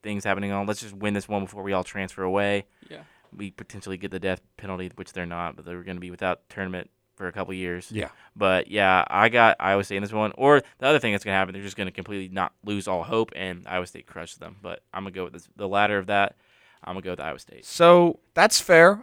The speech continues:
Speaker 3: I, you know, I was thinking about that too, and before when I just clicked the info button that comes on E S P N and gives all the B P I ranks, I picked, I picked Iowa State 'cause I thought, "Oh, they're without Will Wade. What are they gonna do?" But then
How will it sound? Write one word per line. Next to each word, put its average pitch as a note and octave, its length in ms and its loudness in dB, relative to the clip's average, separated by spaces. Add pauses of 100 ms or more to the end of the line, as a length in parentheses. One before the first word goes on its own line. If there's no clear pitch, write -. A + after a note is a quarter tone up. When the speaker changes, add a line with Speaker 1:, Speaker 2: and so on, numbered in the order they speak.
Speaker 3:
I, E3+ 100 6
you F#3 140 6
know, F#3 80 10
I F#3 80 10
was A3 140 2
thinking G#3 260 0
about D#3 220 8
that D#3 220 4
too, F3+ 180 2
and C3+ 120 4
before B2+ 380 -2
when C#3+ 120 4
I C3 140 6
just B2+ 300 0
clicked D#3 300 -6
the C3 140 -2
info C#3 300 2
button B2+ 400 0
that A2 300 -2
comes A#2+ 180 -4
on A2+ 140 0
E A2+ 80 0
S A2 80 -4
P - 100 -10
N A2+ 60 -4
and G#2 60 -8
gives G#2+ 120 -6
all A2 80 0
the G2+ 80 -8
B G#2+ 120 -6
P A2 120 -8
I G#2+ 60 0
ranks, G#2+ 200 -4
I A#2+ 100 0
picked, A#3+ 320 -2 (140)
I B2 80 2
picked F#3 240 -6
Iowa A#2+ 240 4
State A#2 300 -4
'cause A2+ 60 -6
I A2+ 100 0
thought, A2 240 0
"Oh, D3+ 100 4
they're B2+ 100 4
without A2+ 260 4
Will B2 180 4
Wade. A2 240 4
What A#2 140 2
are - 20 0
they A2+ 100 0
gonna A2 200 -2
do?" G#2 160 -4
But B2 180 -8
then B3 400 4